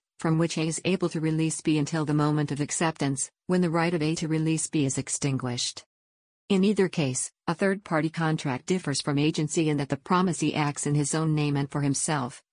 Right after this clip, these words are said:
whereas an agent or representative does not. It is also distinguishable from a promesse de porte fort under which the third party has a negative obligation to perform and, by expressing his consent,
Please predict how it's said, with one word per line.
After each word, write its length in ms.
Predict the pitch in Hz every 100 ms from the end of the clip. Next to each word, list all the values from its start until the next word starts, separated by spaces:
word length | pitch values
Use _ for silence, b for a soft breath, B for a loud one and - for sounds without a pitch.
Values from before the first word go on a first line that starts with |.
| -
whereas 340 | 185 170 170
an 100 | 151
agent 380 | 160 156 156 135
or 100 | 143
representative 760 | 143 160 165 147 151 135 135 -
does 220 | 165 -
not. 420 | 143 131 - - _ _ _ _
It 100 | 208
is 160 | 208 -
also 400 | 202 214 - 160
distinguishable 800 | 151 - 180 175 147 - 139 135
from 180 | 139 143
a 60 |
promesse 460 | 135 165 143 147 151
de 120 | 156
porte 260 | - 170 160
fort 300 | - 170 156
under 240 | 147 147
which 220 | 135 139
the 100 | -
third 320 | 147 165 175 175
party 320 | 160 143 135
has 220 | 143 147
a 40 |
negative 400 | 147 156 165 156
obligation 640 | 135 135 147 139 143 - 135
to 100 | 131
perform 480 | 151 135 165 156
and, 320 | 143 127 127 - _ -
by 140 | 151
expressing 580 | 156 - - 196 180 156
his 160 | 151 -
consent, 600 | 147 135 165 143 -